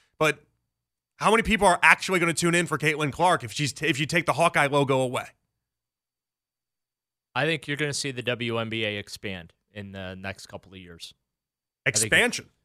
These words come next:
Speaker 2: yeah, I think you'll see a few extra franchises
Speaker 1: Hey, listen,
Speaker 2: added.
Speaker 1: I mean, listen, I hope you're right. I, I mentioned it earlier, and it's true. I mean, these are just numbers you can look up. They've never made money. Like, the N B A, or the W N B A is a losing capital venture and has been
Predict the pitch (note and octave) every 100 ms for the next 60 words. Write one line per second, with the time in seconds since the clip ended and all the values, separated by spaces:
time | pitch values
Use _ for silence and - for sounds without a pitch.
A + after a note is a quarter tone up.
0 | _ - A2+ G#2+ A#2 A#2 G#2+ A#2 G2 A2
1 | G2+ - - G#2+ F2+ - F#3+ - F#3 -
2 | F3 F#3 F3 G#3+ G#3+ G#3 A3 G3 F3+ A#3
3 | F#3 E3 E3 G#3+ G#3 F3+ F3 A3+ G3 D#3
4 | D3+ - - G#3+ G#3 C#3 D3+ D#3+ D#3 D3+
5 | F#3 F#3 D#3+ D#3+ D3+ D#3 F#3+ C3+ D3+ B2+
6 | F#3+ G#3+ G3+ F3+ G3 G#2+ - _ _ _
7 | _ _ _ B2+ A2+ C#3+ E3+ A3 A3 G#3+
8 | E3+ E3 D3 C#3+ G3+ A#3 F#3+ F3+ F#3+ D#3
9 | B2+ C3+ A2+ B2+ G3+ F3 G3 G3 F#3+ _
10 | _ - F3+ F3 F3+ D#3+ C3 D#3+ - A2
11 | _ _ - A#2 D#3+ G3 D3 C3